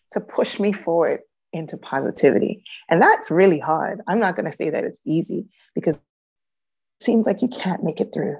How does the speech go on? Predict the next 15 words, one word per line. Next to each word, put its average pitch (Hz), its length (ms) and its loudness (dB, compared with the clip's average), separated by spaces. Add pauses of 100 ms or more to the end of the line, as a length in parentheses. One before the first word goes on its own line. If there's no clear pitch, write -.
(140)
It - 140 -2
seems - 440 -2
insurmountable. - 880 0 (340)
But 175 120 4
one 208 240 4
thing 285 180 0
I 196 80 0
truly 180 420 -2
believe, 165 360 -4
Scott, - 360 -6 (200)
I 175 80 0
truly, - 360 2
truly 180 360 2
believe 160 260 0
it, - 140 -8